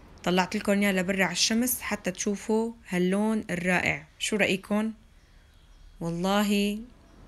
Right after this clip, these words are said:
يعني لا يقاوم، ريحته، ريحته بتشهي.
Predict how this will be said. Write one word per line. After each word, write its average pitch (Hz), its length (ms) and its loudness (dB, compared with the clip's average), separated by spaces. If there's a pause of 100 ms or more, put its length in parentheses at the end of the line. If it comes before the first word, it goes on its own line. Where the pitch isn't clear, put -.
(720)
يعني 170 280 2
لا 180 120 2
يقاوم، 175 680 0
ريحته، 196 420 -2
ريحته 190 340 -4
بتشهي. 175 480 0